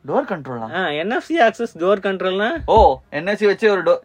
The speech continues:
Speaker 2: அது, அது, அதுக்கு
Speaker 1: அது ஆப்புக்கு சப்போர்ட் ஆகும்னு.
Speaker 2: ஆ, அது எந்த டோருக்கு சப்போர்ட் ஆகும்,
Speaker 1: என்ன
Speaker 2: யாரோட பார்ட்டிசிபேட்
Speaker 1: compatibility?
Speaker 2: பண்ணிருக்காங்களா? ஒண்ணுமே சொல்லாம வெறும் என் எஃப் சி ஆக்சஸ் டோர் கண்ட்ரோல்.
Speaker 1: வெறும் என் எஃப் சி சிப் போட்டிருக்காங்க, அவ்வளவுதான், அவ்வளவுதான்.
Speaker 2: சிப் வச்சு டோர் கண்ட்ரோல் என்ன இது?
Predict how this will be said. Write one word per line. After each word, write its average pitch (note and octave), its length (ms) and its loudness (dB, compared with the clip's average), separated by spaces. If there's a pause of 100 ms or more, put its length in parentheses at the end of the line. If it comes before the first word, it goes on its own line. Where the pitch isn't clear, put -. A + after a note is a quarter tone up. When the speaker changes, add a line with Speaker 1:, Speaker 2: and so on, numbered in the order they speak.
(140)
Speaker 2:
அது, E3 240 -6
அது, E3+ 380 0
அதுக்கு F#3+ 380 0
Speaker 1:
அது F#3+ 220 2
ஆப்புக்கு F3+ 220 -14
சப்போர்ட் E3 260 -4
ஆகும்னு. C3 540 -8
Speaker 2:
ஆ, F#3 300 -2
அது F3 440 2
எந்த G#3 260 2
டோருக்கு G#3+ 320 4
சப்போர்ட் F#3+ 320 2
ஆகும், F#3+ 360 4
Speaker 1:
என்ன G3+ 120 2
Speaker 2:
யாரோட F#3+ 360 6
பார்ட்டிசிபேட் F#3 320 6
Speaker 1:
compatibility? F#3+ 220 -2
Speaker 2:
பண்ணிருக்காங்களா? F3+ 600 0
ஒண்ணுமே F#3+ 340 -2
சொல்லாம G3+ 340 0
வெறும் G3+ 220 0
என் F#3+ 160 -2
எஃப் A3 100 -2
சி G3+ 140 -6
ஆக்சஸ் F3+ 320 -4
டோர் D#3 180 -4
கண்ட்ரோல். C3+ 240 -10
Speaker 1:
வெறும் E3+ 320 2
என் F#3+ 120 4
எஃப் G#3+ 100 0
சி G#3+ 140 -6
சிப் G3 220 -6
போட்டிருக்காங்க, D#3+ 520 0
அவ்வளவுதான், B2+ 420 -2
அவ்வளவுதான். C3 560 0
Speaker 2:
சிப் G#3 260 -12
வச்சு A#3+ 380 0
டோர் A3 280 2
கண்ட்ரோல் G3 360 -2
என்ன G#3 520 -4
இது? F3 300 -4